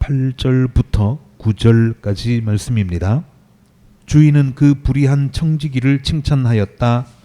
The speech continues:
그가 슬기롭게 대처하였기 때문이다. 이 세상의 자녀들이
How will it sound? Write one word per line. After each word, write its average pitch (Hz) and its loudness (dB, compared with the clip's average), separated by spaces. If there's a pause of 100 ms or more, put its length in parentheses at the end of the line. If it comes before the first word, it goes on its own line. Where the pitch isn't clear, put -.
(340)
그가 135 -2
슬기롭게 156 -4
대처하였기 135 -4
때문이다. 123 -2 (600)
이 151 -2
세상의 160 0
자녀들이 135 -2